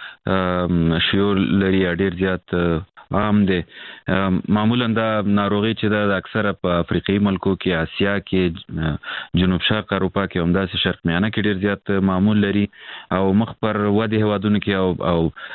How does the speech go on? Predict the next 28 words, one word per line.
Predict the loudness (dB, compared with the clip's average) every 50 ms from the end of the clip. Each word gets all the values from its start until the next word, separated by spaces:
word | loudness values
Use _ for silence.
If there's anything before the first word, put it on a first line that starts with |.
| -18 -12 -4 -2
او | 0 0 2 2 2 2 2 2 2 2 0
پس | 0 0 -2 -4 -4 -4 -4
پاتې | -2 -2 -2 -2 0
هیوادونو | 0 2 2 2 0 0 0 2 2 0
کې، | 0 0 0 0 0 -2 -4 -4
ام، | -2 0 0 0 2 0 0
کچه | 0 0 -2 -2 0 0 0
لږ | 0 0 -2 -2
څه | -2
لوړه | 2 2 2 2 0 0
ده، | 0 0 0 -2 -2
ځکه | -2 -2
چې | -2 0
هلته | -2 -2 -2 -2 -2 -2 -2 -2 -6 -10 -18 -18 -18 -18 _ -4
په | -2 0
هغه | 0 0 0 -2
شکل | 0 -2 -2 0 0 -2
چې | 0 0
حفاظتي | 0 0 0 0 -2 -2 0 0 -2 0 -2 -4 -2 0
تدابیر | 0 0 2 2 0 0 0 2
ضرور | 0 2 2 2 2
دي، | 2 0 0
هغه | 0 0 0 0
نه | 2 2 2
نیول | 4 2 2 2 0 -2
کیږي | -2 0 0 0 2 2 2
او | 2 2 0 0 -2 -4 -10
د، | -8 -2 -2 -2 -2